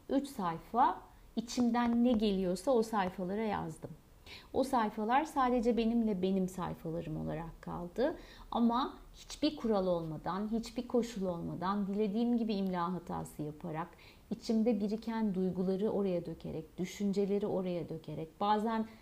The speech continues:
bir takım hikayelerin küçük kısımlarını oraya dökerek, e, zihnimdekilerin görünür hale gelmesini sağladım. Ve gerçekten şunu fark ettim, e, tam da Julia Cameron'ın söylediği gibi, kimi zaman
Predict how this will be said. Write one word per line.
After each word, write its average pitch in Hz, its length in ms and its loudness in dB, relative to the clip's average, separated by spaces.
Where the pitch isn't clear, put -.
bir 214 100 0
takım 220 300 0
hikayelerin 214 920 -2
küçük - 400 -8
kısımlarını 220 680 2
oraya 175 400 -2
dökerek, 208 580 -2
e, 196 60 2
zihnimdekilerin 226 1200 2
görünür 208 640 4
hale 202 340 2
gelmesini 170 720 -2
sağladım. 160 540 -8
Ve 214 40 8
gerçekten 269 720 6
şunu 254 260 0
fark 202 360 -6
ettim, 302 400 -4
e, 208 260 2
tam 254 360 4
da 196 120 6
Julia 180 320 0
Cameron'ın 175 500 -4
söylediği 170 600 -4
gibi, 226 320 0
kimi 254 260 2
zaman 247 480 0